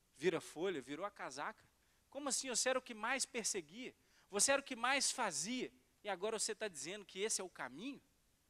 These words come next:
Você acha que isso ia ser normal? O que que você acha que esse cara passou? Qual você acha que é a pressão que tava sobre esse cara?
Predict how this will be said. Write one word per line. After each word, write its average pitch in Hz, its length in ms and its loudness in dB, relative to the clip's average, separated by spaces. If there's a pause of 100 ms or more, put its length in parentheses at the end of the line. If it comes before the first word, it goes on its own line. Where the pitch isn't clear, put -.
(160)
Você - 140 -6
acha - 180 -2
que 202 100 -16
isso 165 140 -4
ia 147 40 -10
ser 160 160 -6
normal? 135 400 -12 (1300)
O - 40 -20
que - 100 -6
que - 60 -4
você 311 100 4
acha 294 200 2
que - 80 -12
esse - 160 0
cara 202 220 0
passou? - 440 -6 (720)
Qual 294 180 6
você 311 260 2
acha 285 260 6
que - 100 -4
é 269 40 4
a 247 40 2
pressão 240 640 2
que - 80 -14
tava 214 240 4
sobre 196 320 2
esse 185 200 2
cara? 196 400 -4